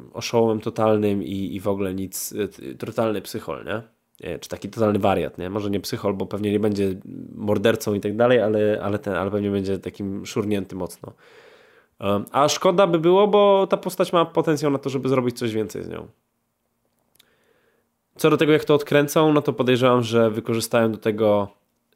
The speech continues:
y, albo będzie tak, że zdysk-, Spider-Man w dru-, w kolejnej części zdyskredytuje właśnie Daily Bugle i Jamesona, no bo jest oszołomem, który postuje teorie spiskowe.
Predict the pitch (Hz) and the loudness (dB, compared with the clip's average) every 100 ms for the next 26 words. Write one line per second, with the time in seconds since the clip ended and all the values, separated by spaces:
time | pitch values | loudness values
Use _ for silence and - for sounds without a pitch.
0 | - 101 - 123 120 113 113 107 117 110 | -8 -4 0 0 2 2 2 2 2 2
1 | 107 104 110 113 - 113 - 120 110 110 | 2 2 0 -2 -4 -10 -2 0 0 2
2 | 107 104 117 110 - 117 113 110 113 110 | 2 2 -2 -4 -2 2 4 4 2 -2
3 | - 104 123 - 127 117 113 120 107 101 | -2 -2 -2 0 0 0 0 2 2 0
4 | - 104 107 104 104 104 101 80 95 107 | -2 2 2 4 2 2 0 -4 -2 2
5 | 101 95 104 104 131 - _ _ _ _ | 2 0 0 2 0 -4 _ _ _ _
6 | _ _ 107 107 113 117 117 113 117 113 | _ _ -2 4 4 4 2 -2 2 4
7 | 110 107 - 110 104 110 - 120 107 117 | 4 0 0 0 0 -2 2 2 4 4
8 | 107 107 - 104 - 98 110 | 4 2 0 -6 -2 2 2